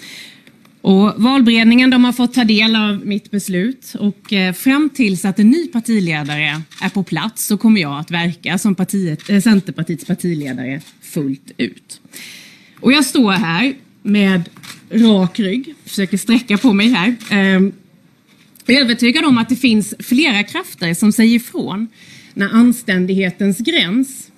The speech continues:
passeras. Jag har gjort min del, eh, och jag vet att vi är flera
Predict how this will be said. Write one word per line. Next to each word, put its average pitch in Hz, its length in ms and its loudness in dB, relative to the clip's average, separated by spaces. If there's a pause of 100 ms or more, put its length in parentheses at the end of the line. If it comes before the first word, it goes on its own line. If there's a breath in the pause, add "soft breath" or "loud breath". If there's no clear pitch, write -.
(260)
passeras. 180 760 -4 (800 loud breath)
Jag 233 140 4
har 285 100 4
gjort 277 200 2
min 247 220 6
del, 233 320 0 (500)
eh, 175 240 -2
och 190 80 2
jag 226 120 4
vet 233 240 2
att 226 140 0
vi 226 60 6
är 226 40 4
flera 226 560 2